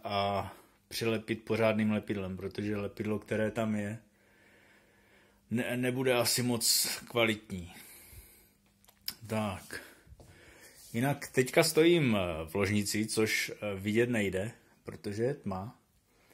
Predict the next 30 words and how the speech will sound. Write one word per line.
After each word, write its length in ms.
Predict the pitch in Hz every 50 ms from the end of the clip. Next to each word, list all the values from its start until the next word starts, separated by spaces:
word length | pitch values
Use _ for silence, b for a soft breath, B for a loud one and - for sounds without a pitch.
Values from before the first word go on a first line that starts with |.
| b b b _ -
A 120 | - 87
uděláme 480 | 92 101 107 113 117 123 127 127 131 135
si 160 | - - 139
test 260 | 135 - 139 131 -
světýlek 540 | - - 120 120 120 - 131 131 131 127 117
takový, 640 | - 123 117 - - 120 117 120 120 123 123 120 113
že 180 | 113 110 107 101
projdu 560 | 101 - 107 113 113 117 117 117 117 117 113
z 180 | 104 104 107 101 98 95 92 87 82 80 76
ložnice 540 | 80 87 95 101 101 110 123 131 127 - 156
přes 220 | 151 - - 123 -
chodbu 340 | - - 120 120 131 151
na 140 | - 143 120
W 200 | 113 117 131 156
C, 400 | 156 156 - 95 90 98 151 - - - - _ _ - - - - - - b b b b b b b b b b -
Z 100 | - -
W 140 | 110 107 107
C 200 | 107 - 135 131
půjdu 280 | 127 - 143 147 165 175
do, 340 | 156 139 120 113 110 110
eh, 440 | - - 101 101 101 98 95 95 92
do 360 | 90 87 95 92 90 90 87 -
koupelny 800 | - 107 101 95 - 104 101 98 95 95 104 120 180 - - b b b b b b _ _ b b b b b b b b b b _
a 100 | - 90
z 120 | 90 - -
koupelny 520 | - 123 120 117 - 127 131 135 135 131
se 180 | 123 - 131 123
vrátím 480 | 123 123 123 123 120 - 127 120 120
zpátky 580 | - - - 120 117 117 113 - - - 123 113
přes 880 | 113 - - - 117 107 104 104 104 101 - - - - - - -